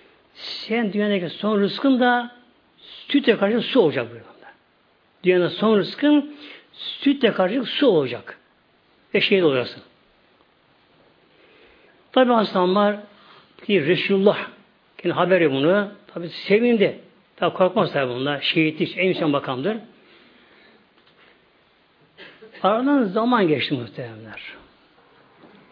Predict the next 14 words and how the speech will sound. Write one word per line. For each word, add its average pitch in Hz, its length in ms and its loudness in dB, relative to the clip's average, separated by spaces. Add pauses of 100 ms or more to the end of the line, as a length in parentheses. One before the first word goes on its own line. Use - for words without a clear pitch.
Aşağı 196 280 2
yukarı 240 460 2
peygamberden 220 560 2
sonra 240 520 2 (920)
tahminim 202 480 2
şu 180 160 0
anda 208 440 0 (420)
otuz 196 320 0
beş 240 260 2
yıl 220 80 0
kadar 208 220 2
bir 185 40 0
zaman 190 340 2
geçti. 160 480 0